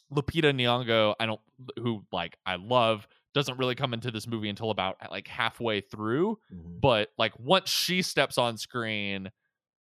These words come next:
Speaker 1: it was almost like, "Oh my God, like, that, that's a movie star." Like,
Speaker 2: Yeah.
Speaker 1: here's someone who has the, just the, the screen presence. Like, it's not even really, like, an acting skill thing. It's just sort of, like,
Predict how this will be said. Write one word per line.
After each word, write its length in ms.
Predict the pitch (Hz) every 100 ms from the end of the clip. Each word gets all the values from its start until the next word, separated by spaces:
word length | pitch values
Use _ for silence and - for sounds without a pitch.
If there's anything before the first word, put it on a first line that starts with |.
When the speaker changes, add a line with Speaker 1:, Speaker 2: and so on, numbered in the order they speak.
| _ _
Speaker 1:
it 140 | 127 120
was 140 | 127
almost 400 | 123 117 110 -
like, 440 | 107 98 90 90 _ _
"Oh 180 | 165 214
my 160 | 185 117
God, 240 | 160 127
like, 220 | 143 107
that, 260 | 160 170 175 117
that's 280 | 147 220 151
a 40 |
movie 340 | 120 151 117 92
star." 340 | - 87 82
Like, 300 | 85 143 151
Speaker 2:
Yeah. 60 | 160
Speaker 1:
here's 280 | 175 196 175
someone 420 | 185 160 151 139
who 200 | 127 127
has 560 | - 120 123 127 123
the, 480 | 117 113 110 101 92 _ _ _
just 320 | - - - -
the, 300 | 117 98 - _ -
the 80 | 127
screen 680 | - - - 151 214 160
presence. 460 | - 120 107 107 -
Like, 120 | 127
it's 120 | 131
not 180 | 165 180
even 220 | 160 143
really, 200 | 135 135
like, 160 | 123 110
an 100 | 107 120
acting 400 | 135 - 101 98
skill 640 | - - 95 90 87 - _ _ -
thing. 240 | 113 95
It's 160 | 95 -
just 200 | 120 -
sort 160 | 120 107
of, 80 |
like, 180 | 101 95